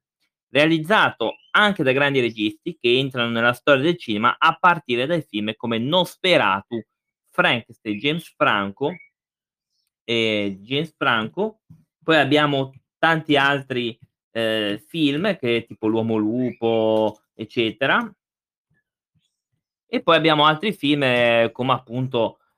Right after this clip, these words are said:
eh, Dracula degli anni trenta, e poi ovviamente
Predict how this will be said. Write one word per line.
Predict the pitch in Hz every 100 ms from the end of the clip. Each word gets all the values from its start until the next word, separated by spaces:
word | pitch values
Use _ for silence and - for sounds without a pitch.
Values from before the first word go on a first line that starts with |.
| _
eh, | 110 110 107 107 104 104 101 95
Dracula | 123 135 147 143 131 127 127 120 120
degli | 117 120
anni | 120 117
trenta, | 123 127 143 143 131 127 117 117
e | 202
poi | 233 208 156
ovviamente | 147 151 170 160 147 131